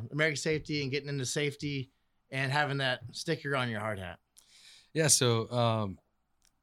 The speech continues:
Speaker 2: uh, for one, American Safety really was a great stepping stone for me. Uh, you know, when I worked there with you, like you said, we did rescue together, but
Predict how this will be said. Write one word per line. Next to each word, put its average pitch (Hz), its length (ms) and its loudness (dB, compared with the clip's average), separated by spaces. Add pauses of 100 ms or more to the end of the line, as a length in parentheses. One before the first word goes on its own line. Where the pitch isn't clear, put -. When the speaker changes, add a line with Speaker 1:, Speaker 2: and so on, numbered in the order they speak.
(340)
Speaker 2:
uh, 127 80 -6 (460)
for - 240 2
one, 120 260 6
American 131 360 2
Safety 120 440 2 (100)
really 120 300 0
was 110 200 -2
a 95 60 -6 (200)
great 104 320 -2
stepping 101 380 0
stone 110 260 2
for 104 120 -2
me. 113 260 0 (200)
Uh, 92 300 -6 (160)
you 117 80 -6
know, 110 60 0
when 110 120 0
I 107 120 0
worked 107 320 -4 (100)
there 101 240 -2
with 98 180 -4
you, 123 240 0 (640)
like 113 180 0
you 104 60 0
said, 110 160 2
we 110 80 2
did 110 140 0
rescue 101 320 0
together, 104 380 -2
but 95 260 -6